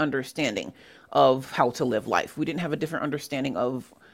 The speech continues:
you know, if I wanted something, I just got it. And that's what we, that's what,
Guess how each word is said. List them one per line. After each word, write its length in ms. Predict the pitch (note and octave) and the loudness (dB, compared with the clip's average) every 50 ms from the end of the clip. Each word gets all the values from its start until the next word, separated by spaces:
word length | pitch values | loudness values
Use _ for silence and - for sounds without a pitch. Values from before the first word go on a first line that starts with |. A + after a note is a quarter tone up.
| - - - _ _ _ _ | -20 -20 -20 _ _ _ _
you 120 | - - D#3 | -2 0 2
know, 100 | C#3+ A#2+ | 4 4
if 80 | B2 | 6
I 60 | D3 D3 | 4 6
wanted 260 | C#3+ D3+ E3 - - | 6 6 4 4 2
something, 260 | - D#3+ - D#3+ D3 | -2 -4 -4 -2 -2
I 80 | A2+ C#3+ | -2 -2
just 160 | C#3+ C#3+ - | -4 4 6
got 180 | D3 B2 A2 | 8 8 8
it. 120 | A#2 A2 - | 6 4 0
And 140 | C3+ B2+ A2+ | 0 -2 -2
that's 160 | A2 G#2+ - | -2 -4 -6
what 80 | B2+ C3 | -6 -6
we, 120 | C3+ C3+ | -6 -8
that's 300 | B2+ - B2 A#2+ - - | -4 -2 -2 -2 -2 -2
what, 180 | - C3 B2 | -4 -4 -4